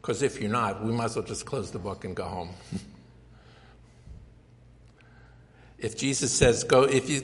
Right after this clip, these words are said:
if Jesus asked you to go out and pick a new car, pick, and, and I'll buy it for you, I guess we'll follow that pretty quickly and go and do, go do that. But we want to first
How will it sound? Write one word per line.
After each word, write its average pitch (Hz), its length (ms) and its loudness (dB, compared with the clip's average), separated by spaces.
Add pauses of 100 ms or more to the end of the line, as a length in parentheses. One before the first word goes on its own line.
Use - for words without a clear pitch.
if 139 280 -8
Jesus 180 420 -2
asked 131 240 -2
you 135 60 0
to 120 100 -2
go 120 220 6
out 117 160 6
and 104 160 -6
pick - 180 -2
a 107 40 2
new 110 180 2
car, 113 520 0 (260)
pick, - 260 -4
and, 104 340 0
and 107 160 2
I'll 110 120 0
buy 110 220 -2
it 113 140 -4
for 98 220 -4
you, 90 240 -8 (240)
I 110 100 -8
guess - 320 -10
we'll 117 400 -10 (200)
follow 107 320 -2
that 104 200 -2
pretty 101 180 -6
quickly - 880 -4 (260)
and 101 280 -6
go 104 200 -4 (520)
and 98 140 -10
do, 104 160 -4
go 104 320 -6
do 101 160 -6
that. 98 340 -4 (920)
But 117 180 0
we 120 120 -2
want 120 160 2
to 110 40 0
first - 540 2